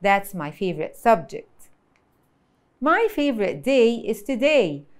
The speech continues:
We have math first and second lesson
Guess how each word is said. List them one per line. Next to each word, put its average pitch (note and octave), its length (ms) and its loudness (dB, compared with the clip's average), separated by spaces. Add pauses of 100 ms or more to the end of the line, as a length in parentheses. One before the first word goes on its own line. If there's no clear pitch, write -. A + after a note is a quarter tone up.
(240)
We E4 260 -2
have E3+ 340 -2
math G#3 400 -4
first D4 380 0
and F3 160 -8
second E3 580 -8 (140)
lesson A#3+ 600 -2